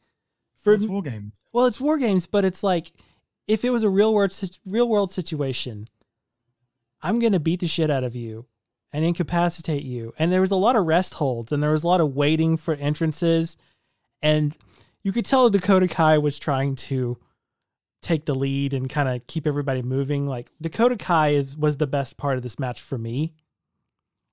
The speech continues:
Speaker 1: because she just seemed to be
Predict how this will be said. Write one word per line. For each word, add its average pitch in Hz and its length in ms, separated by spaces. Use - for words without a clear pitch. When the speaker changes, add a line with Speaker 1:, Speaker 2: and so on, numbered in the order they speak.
Speaker 1:
because 131 360
she 147 220
just 139 220
seemed 143 320
to 131 420
be 139 520